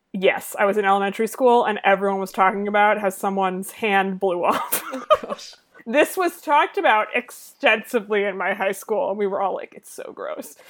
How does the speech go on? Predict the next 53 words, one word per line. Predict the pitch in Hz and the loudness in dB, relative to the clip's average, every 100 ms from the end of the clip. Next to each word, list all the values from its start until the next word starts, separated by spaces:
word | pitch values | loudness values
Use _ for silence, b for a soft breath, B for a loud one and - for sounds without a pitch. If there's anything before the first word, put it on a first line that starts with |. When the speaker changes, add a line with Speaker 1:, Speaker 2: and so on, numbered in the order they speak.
| B | B
Speaker 1:
So, | B 381 320 320 | B 2 4 4
you | 381 | 2
know, | 359 254 262 | 4 4 4
he | 320 | 0
was | 330 302 | -2 -2
reaching | 320 339 392 349 | -4 -2 -2 -2
the | 330 | -2
masses, | 320 370 - 185 226 - - - | -2 -2 -4 -6 -8 -14 -20 -10
even | 269 254 247 240 247 - | -4 -2 -2 -2 -6 -10
Speaker 2:
See, | 202 254 | -6 0
I | 247 | 2
Speaker 1:
at | 302 | 4
Speaker 2:
knew | 339 | 4
Speaker 1:
that | 285 | 6
Speaker 2:
nothing | 262 277 208 | 4 4 2
Speaker 1:
point. | 202 | 0
Speaker 2:
about | 185 | -2
this | 220 | -4
film | - 180 180 | -2 -2 0
other | 180 185 180 | 0 0 0
than | 180 175 165 156 - | 0 -2 -2 -10 -4
it's, | 151 - - | -4 -4 -2
like, | 156 - | -2 -2
famously | - 180 160 156 - - | -2 -2 0 -4 -6 -8
conservative | 160 160 160 160 170 | -8 -4 -2 -2 -6
and | 160 | -10
stars | - 160 165 | -6 -4 -4
Mel | 165 165 | -4 -2
Gibson, | 165 - - | -2 -2 -6
which | 202 - | -8 -10
means | 160 160 | -12 -10
that, | - | -6
like, | 170 - | -6 -2
I | 185 | -4
don't | 180 170 - - - - | -2 -4 -6 -14 -14 -4
feel | 175 | -4
the | 170 | -4
need | 170 170 | -8 -6
to | 170 | -4
learn | 165 165 | -2 -2
anything | 170 185 | -2 -2
else, | 170 214 - | 0 -2 0
but | 196 | 0
I've | 190 | 0
just | 226 202 | -4 -6
discovered | - 247 202 165 | -2 0 2 0
that | 180 180 | -2 -4
it | - | -2
co-stars | 214 196 196 185 165 | -2 0 0 -2 -2
Jason | - 196 - | -4 -4 -4
Isaacs. | - 185 - - - - | -2 -2 -4 -8 -12 -14
So, | 214 - 175 165 | -14 -6 -2 0
um, | 160 160 165 185 | -2 -4 -8 -16